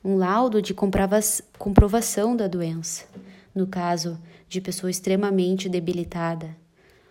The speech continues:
Ou, se o agente possui um filho menor de doze anos, deve apresentar a certidão de nascimento desse filho. Trata-se também,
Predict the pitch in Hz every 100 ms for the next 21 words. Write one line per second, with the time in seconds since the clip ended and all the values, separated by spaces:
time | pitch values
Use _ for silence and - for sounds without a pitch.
0 | _ _ - 180 233 262 180 - 196 185
1 | 196 190 196 190 - 233 240 190 - 185
2 | 214 180 - - - - _ _ _ 185
3 | 185 170 175 226 208 170 185 170 165 165
4 | 226 226 185 - - _ _ _ _ _
5 | - 180 180 196 196 262 - - 202 196
6 | 208 208 226 214 208 233 233 269 214 220
7 | 233 247 294 240 233 233 185 180 - 165
8 | 160 - - - _ _ _ _ _ _
9 | _ _ _ _ _ _ _ _ _ _
10 | _ _ _ _ _ - 185 190 220 -
11 | - 185 180 185 285